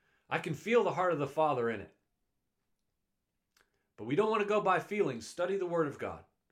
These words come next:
What's he saying? What's he saying to you? But you got to come out to hear. All the noise and clamor of patriotic America is very loud, very loud.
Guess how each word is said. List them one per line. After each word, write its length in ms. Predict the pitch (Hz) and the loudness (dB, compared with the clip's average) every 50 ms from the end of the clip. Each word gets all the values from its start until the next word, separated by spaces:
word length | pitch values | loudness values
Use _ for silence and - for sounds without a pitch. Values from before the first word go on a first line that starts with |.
| _ _ _ | _ _ _
What's 200 | - 156 165 170 | -4 -4 -2 -2
he 80 | 170 160 | -4 -8
saying? 360 | 139 - 139 117 113 95 82 - _ _ _ _ _ _ _ _ _ _ _ _ _ | -8 -8 -8 -8 -10 -10 -12 -16 _ _ _ _ _ _ _ _ _ _ _ _ _
What's 200 | - 156 196 - | 0 0 0 0
he 80 | 254 240 | -2 -4
saying 400 | - - - 214 226 220 214 - | -2 -2 -2 0 0 0 -2 -4
to 100 | - 185 175 | -6 -6 -4
you? 220 | 185 220 208 - - - _ _ _ _ _ _ _ _ _ _ _ _ _ _ _ _ _ _ _ _ _ _ | -2 -2 -2 -2 -4 -8 _ _ _ _ _ _ _ _ _ _ _ _ _ _ _ _ _ _ _ _ _ _
But 100 | - - | -18 -8
you 60 | 101 | -4
got 100 | 131 147 | -2 -2
to 80 | 151 151 | -2 -2
come 180 | - 175 175 | -2 0 2
out 240 | 190 196 185 170 - | 4 4 4 4 2
to 60 | 147 | -2
hear. 380 | 131 135 185 190 160 117 101 - - _ _ _ _ _ _ _ _ _ - | -2 0 2 2 2 0 -2 -8 -18 _ _ _ _ _ _ _ _ _ -4
All 300 | - 131 165 202 208 208 | 0 4 6 6 6 6
the 80 | 202 | 4
noise 360 | 196 196 208 208 208 196 196 185 | 2 2 4 4 4 4 4 2
and 100 | 180 - | -4 -4
clamor 400 | - 208 214 208 202 196 180 165 | -2 0 2 2 2 2 2 2
of 140 | 147 - | 2 0
patriotic 560 | - 190 196 190 190 190 196 190 185 180 - 175 | 0 -2 -2 -2 0 0 2 2 2 0 -2 -4
America 340 | 170 175 185 185 175 - | -2 0 2 2 2 0
is 80 | 143 120 | -2 -4
very 400 | 113 127 175 196 190 170 156 151 | -2 2 4 6 6 6 6 8
loud, 480 | 151 160 156 156 147 139 131 117 104 95 - _ _ _ _ _ _ _ - | 8 8 8 8 8 6 4 2 0 -6 -14 _ _ _ _ _ _ _ -2
very 340 | 113 170 202 202 185 165 160 | 4 6 6 6 6 4 4
loud. 440 | 175 190 190 165 147 135 120 104 | 4 6 6 6 4 4 2 0